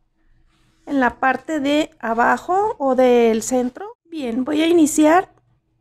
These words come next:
aquí en la parte de abajo.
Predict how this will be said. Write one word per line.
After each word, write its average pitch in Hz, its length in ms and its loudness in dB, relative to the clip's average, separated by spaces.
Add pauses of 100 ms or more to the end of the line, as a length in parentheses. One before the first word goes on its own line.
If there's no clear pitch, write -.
(760)
aquí 277 520 -8
en 240 160 -2
la 220 120 -2
parte 214 300 -10
de 208 140 -4
abajo. 233 380 -4